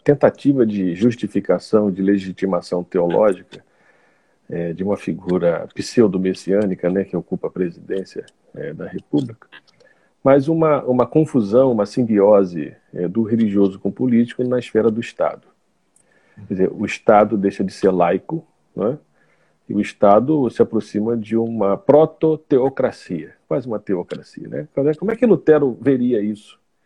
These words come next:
Né, a questão do Estado laico, ou seja, a sociedade é religiosa, mas o Estado é laico.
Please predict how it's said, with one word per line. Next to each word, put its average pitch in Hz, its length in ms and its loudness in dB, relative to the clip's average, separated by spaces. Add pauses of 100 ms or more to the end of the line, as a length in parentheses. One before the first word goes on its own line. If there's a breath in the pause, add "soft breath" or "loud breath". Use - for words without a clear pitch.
(460)
Né, 104 160 -6
a 110 60 -4
questão 127 600 -2
do - 80 -6
Estado 147 440 2
laico, 98 540 0 (600)
ou 110 120 -10
seja, 98 320 -6
a 98 80 -10
sociedade 113 580 2
é 131 40 -2
religiosa, 131 600 -4
mas 120 160 -4
o 113 40 -8
Estado 110 300 -4
é 127 40 2
laico. 87 280 -2